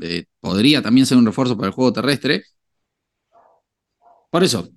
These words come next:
eh, Las Vegas tiene, en, en ofensiva están. Va, la, la línea ofensiva no sé si me encanta. Mi pregunta es Jimmy. Eh, te, te pone un techo para mí muy, muy claro. Eh, cuando lo, o sea, no, no,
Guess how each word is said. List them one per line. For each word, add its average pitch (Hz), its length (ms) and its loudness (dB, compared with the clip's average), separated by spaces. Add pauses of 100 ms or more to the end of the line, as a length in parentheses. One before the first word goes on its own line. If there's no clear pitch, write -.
eh, 117 720 2 (320)
Las 160 160 2
Vegas 254 240 2
tiene, 151 400 0
en, 117 200 2
en 123 140 4
ofensiva 139 420 0
están. 135 340 -4
Va, 135 180 -4
la, 151 160 -2
la 190 220 0
línea 247 260 0
ofensiva 156 360 -2
no 143 120 -2
sé 139 100 -8
si 127 100 -2
me 117 120 2
encanta. 139 500 -2 (1800)
Mi 147 340 0
pregunta 220 300 4
es - 80 -2
Jimmy. 139 280 0 (400)
Eh, 92 720 -6 (420)
te, 113 160 0
te 127 120 2
pone 214 260 8
un 156 80 6
techo 175 320 4
para 110 220 0
mí 185 160 6
muy, 180 480 8
muy 156 260 2
claro. 151 340 -2 (560)
Eh, 110 240 -2
cuando 120 280 2
lo, 131 340 0
o 123 80 -4
sea, 120 260 0 (680)
no, 143 180 2
no, 123 800 4